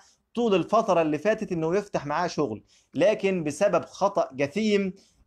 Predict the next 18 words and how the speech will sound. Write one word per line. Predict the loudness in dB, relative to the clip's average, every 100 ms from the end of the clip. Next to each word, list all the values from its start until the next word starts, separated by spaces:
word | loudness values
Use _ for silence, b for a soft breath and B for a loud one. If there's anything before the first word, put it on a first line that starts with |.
| -4
يا | 2
ريت | 2
حضراتكم | 0 -2 2 2 2 -2 -4
تكونوا | -4 -4 -2 0 -2
سمعتوه | -6 -8 -6 -4 -4 -4
في | -4
وسط | -6 -6
الكلام، | -4 2 2 2
واللي | 0 -2 -4
ش-، | -6 -6
واللي | -4 -2
مركز | 0 0 0 -2 -2
معايا | 0 2
يقول | 2 0 0
لي | 0
الخطأ | 0 0 0
اللي | -2 -4
ارتكبه | 0 0 2 2 0